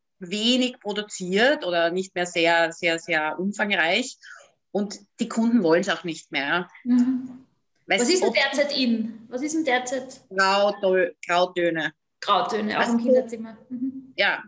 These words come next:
Speaker 1: da gibt's gro-, wirklich große Paletten und Farbfächer, ja, und man kann mit diesen Grautönen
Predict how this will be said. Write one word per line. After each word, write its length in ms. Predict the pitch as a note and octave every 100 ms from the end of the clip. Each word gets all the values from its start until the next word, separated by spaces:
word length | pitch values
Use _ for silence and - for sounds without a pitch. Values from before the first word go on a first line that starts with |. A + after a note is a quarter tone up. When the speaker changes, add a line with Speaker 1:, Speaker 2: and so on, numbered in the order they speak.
| -
Speaker 1:
da 80 |
gibt's 380 | G3+ B3 - C4+
gro-, 260 | A3 G3 G3
wirklich 360 | B3+ C4 C#4 -
große 460 | G3 G#3+ C4 C4+
Paletten 920 | C4 A3 F#3+ F#3 F#3+ - _ C4 C4
und 160 | A3+ A3
Farbfächer, 1040 | - D3+ F#3+ - - G#3 A#3+ - B3+ B3 A#3
ja, 320 | G3 A3 A3+
und 160 | G#3
man 140 | G#3 G3
kann 280 | - F#3 G3+
mit 140 | G#3
diesen 240 | G#3+ G#3 G3
Grautönen 1080 | D#3+ D3 F3+ G3+ G#3 F#3+ F#3 G#3 G#3 G#3